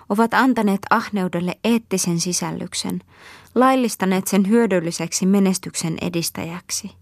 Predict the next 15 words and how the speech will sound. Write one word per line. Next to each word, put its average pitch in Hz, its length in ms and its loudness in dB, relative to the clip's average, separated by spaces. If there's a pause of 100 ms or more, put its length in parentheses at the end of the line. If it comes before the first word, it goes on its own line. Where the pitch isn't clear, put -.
(1900)
Sen 226 240 4
polttomerkki 185 880 -2
himmeni 226 380 4
sitä 233 340 0
mukaa, 175 520 0 (720)
kun 214 200 2
kaikesta 240 480 2
maallisesta 214 680 2
hyvästä – 180 600 0 (320)
luopumista 226 760 0
ylistettiin 208 760 0
vähemmän 226 480 2
vakuuttuneesti 160 880 -6
kuin 165 240 -4
ennen. 165 440 -6